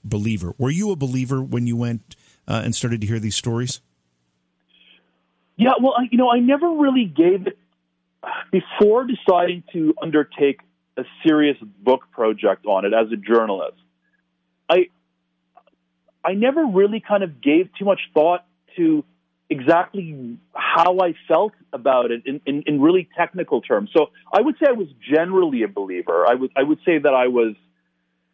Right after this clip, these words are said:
Speaker 2: I leaned heavily towards it. Um, but then I think when I decided to undertake the book, it was, I almost had to kind of begin from the beginning again in a way and sort of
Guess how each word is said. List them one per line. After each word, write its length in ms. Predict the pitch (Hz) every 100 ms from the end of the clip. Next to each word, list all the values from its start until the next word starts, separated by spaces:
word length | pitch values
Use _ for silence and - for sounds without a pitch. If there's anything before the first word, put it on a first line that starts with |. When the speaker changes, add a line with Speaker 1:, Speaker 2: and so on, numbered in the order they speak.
| _
Speaker 2:
I 120 | 135 147
leaned 420 | 139 151 165 160
heavily 520 | - 151 151 143 123 -
towards 500 | 113 113 127 131 104
it. 240 | 90 80 _ _ _ _ -
Um, 480 | 123 120 117 113 - _ _ _ _
but 180 | 131 151 202
then 300 | 220 226 - 143 _ _ _ 147
I 80 |
think 280 | 151 208 214 - _
when 180 | 143 151
I 60 | 147
decided 540 | 139 - 151 165 175 -
to 100 | 160
undertake 460 | 139 139 - 151 -
the 100 | 127
book, 320 | 117 185 160 _ -
it 180 | 135
was, 140 | 143 127 _ _ _ _ -
I 100 | 165
almost 260 | 208 247 -
had 180 | 202
to 80 | 202
kind 240 | - 175 170
of 100 | 135 113 _ _ _ _ _ _ _ _ _ _ _ _ _ -
begin 340 | 147 151 190
from 180 | 202 180
the 80 | 147
beginning 420 | 131 131 170 180
again 220 | 127 113
in 80 | 107
a 60 | 98
way 200 | 98 98
and 100 | 104
sort 160 | 151
of 100 | 131